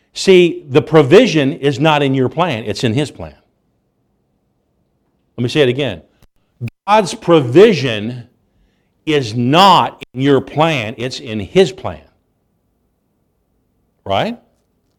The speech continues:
So you're wondering, "Well, God, why aren't, why aren't you helping out? Why aren't you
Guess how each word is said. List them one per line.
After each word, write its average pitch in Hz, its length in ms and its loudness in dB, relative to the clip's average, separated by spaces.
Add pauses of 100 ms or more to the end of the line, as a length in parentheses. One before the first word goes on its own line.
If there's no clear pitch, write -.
(640)
So 165 120 0
you're 165 200 6
wondering, 160 420 4
"Well, 139 180 2
God, 151 300 2
why 185 160 4
aren't, 165 180 -4
why 175 180 4
aren't 226 300 -4
you 185 120 -2
helping 170 360 0
out? 175 200 -2
Why 202 160 0
aren't 226 320 -6
you 170 240 -4